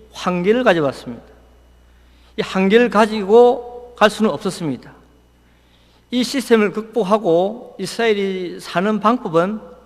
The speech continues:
바로 왕을 세우는 일이었습니다. 이스라엘도 당시 주변 국가처럼 이제 왕이 필요했습니다. 물론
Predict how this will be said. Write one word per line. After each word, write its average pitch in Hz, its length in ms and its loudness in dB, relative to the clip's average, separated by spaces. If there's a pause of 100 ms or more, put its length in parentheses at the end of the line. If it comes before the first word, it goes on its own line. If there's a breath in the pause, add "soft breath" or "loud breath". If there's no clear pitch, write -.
바로 151 580 -4 (440 soft breath)
왕을 196 420 4
세우는 175 460 -4
일이었습니다. 127 640 -8 (1200 soft breath)
이스라엘도 185 1120 2
당시 180 260 0
주변 202 280 0
국가처럼 202 840 -4 (640 soft breath)
이제 196 320 0
왕이 190 480 2
필요했습니다. 147 640 -2 (1080)
물론 208 560 0